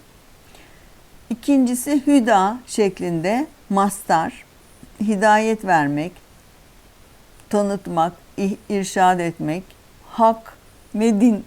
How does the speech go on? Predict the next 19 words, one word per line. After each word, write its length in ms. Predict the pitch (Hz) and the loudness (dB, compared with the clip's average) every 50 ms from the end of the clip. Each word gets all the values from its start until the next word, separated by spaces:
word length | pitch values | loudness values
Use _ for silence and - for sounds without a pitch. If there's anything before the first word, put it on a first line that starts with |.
| - | -4
manasında 800 | 156 156 165 175 175 165 160 160 165 - - 175 165 165 190 226 | 0 2 2 2 2 2 0 0 0 -2 -6 -6 -4 -2 -2 -2
Kur'an-ı 480 | 233 - 220 196 190 180 175 175 175 170 | -2 -2 -4 -2 0 0 -2 -2 -4 -6
Kerim'de 580 | - 170 160 151 156 151 156 175 208 240 294 - - - - - - - | -6 -6 -4 -4 -4 -4 -4 -4 -4 -4 -4 -8 -12 -20 -20 -20 -10 -4
kullanılmıştır. 880 | - 208 190 180 170 160 151 143 135 139 - - - - 202 254 285 - - - - _ _ - - - - _ - - - - _ - - - - - _ - - - - - - - - - - - - - - - - - - - - - | -2 0 2 2 2 0 0 0 -2 -4 -6 -10 -10 -6 -6 -6 -6 -8 -16 -20 -20 _ _ -20 -20 -20 -20 _ -20 -20 -20 -20 _ -20 -20 -20 -20 -20 _ -20 -20 -20 -20 -20 -20 -20 -20 -20 -20 -20 -20 -20 -20 -20 -20 -20 -20 -12 -8 -6
Üçüncüsü 640 | 240 240 - 262 262 254 240 220 233 233 - 294 | -6 -4 -4 -2 0 2 2 0 0 -4 -4 -6
ihteda. 960 | - - 269 294 277 240 - - - 208 180 170 151 175 175 180 202 233 - - - - - | -4 0 2 2 2 2 0 -2 0 0 2 2 2 0 0 0 0 -2 -4 -8 -10 -6 -4
Bu 120 | 269 240 | -2 0
da 160 | 285 277 214 | 2 2 2
bir 160 | 214 214 190 185 | 0 0 -2 -4
fiil 440 | - - 175 165 160 165 175 214 - - - | -6 -6 -4 -2 0 0 -2 -2 -6 -8 -4
arkadaşlar. 840 | 165 170 175 170 - 180 151 151 147 151 165 - - 175 190 214 247 - - - - - - - - - - | -2 -2 -2 -4 -6 -6 -4 -4 -4 -4 -6 -8 -6 -4 -4 -4 -4 -6 -12 -20 -20 -20 -20 -20 -20 -14 -6
Ee, 280 | - 196 190 190 196 190 190 | -2 0 0 0 0 0 0
bakın 420 | 233 247 247 - 262 233 233 208 | -2 -2 -2 -2 -2 0 0 0
bunun 260 | 233 233 240 233 226 | 0 0 0 2 2
bir 160 | 220 240 208 202 | 0 0 0 0
başına 360 | 226 226 220 - 220 220 214 | 0 -2 -2 -2 -4 -4 -4
elif 400 | - - 220 190 220 220 - - | -4 -4 -4 -4 -4 -4 -6 -4
gelmiş 540 | 190 175 165 165 175 190 214 247 - - 214 | -2 -2 0 0 -2 -4 -6 -8 -8 -8 -6
ve, 300 | 196 202 214 233 247 | -4 -4 -2 -4 -6